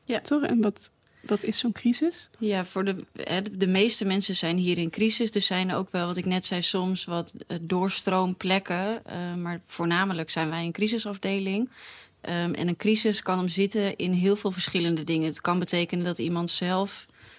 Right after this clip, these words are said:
Speaker 1: ehm, in crisis raakt. Dus heel erg in de war raakt. Het kan zijn dat iemand heel erg agressief wordt. Het kan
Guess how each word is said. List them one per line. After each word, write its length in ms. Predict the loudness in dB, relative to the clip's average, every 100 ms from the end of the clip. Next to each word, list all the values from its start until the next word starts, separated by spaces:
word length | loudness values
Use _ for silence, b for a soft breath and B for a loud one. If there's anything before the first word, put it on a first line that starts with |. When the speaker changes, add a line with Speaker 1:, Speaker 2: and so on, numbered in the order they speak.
| b _
Speaker 1:
ehm, 960 | -6 -4 -2 -4 -4 -4 -4 -4 -6 -4
in 160 | -2 0
crisis 400 | 0 -2 -2 0
raakt. 480 | 0 0 -4 -10 B B B -6
Dus 240 | -2 -2
heel 260 | 0 2 2
erg 120 | 2
in 100 | 0
de 100 | 0
war 220 | 2 2
raakt. 420 | 2 2 0 -2 -6
Het 140 | -6
kan 160 | -2 0
zijn 240 | 0 -2
dat 140 | -4
iemand 400 | -4 -2 0 -2
heel 340 | 0 0 0 0
erg 260 | -2 -2
agressief 520 | -6 -2 0 2 0 0
wordt. 340 | 0 0 -2
Het 140 | -8
kan 320 | -2 0 0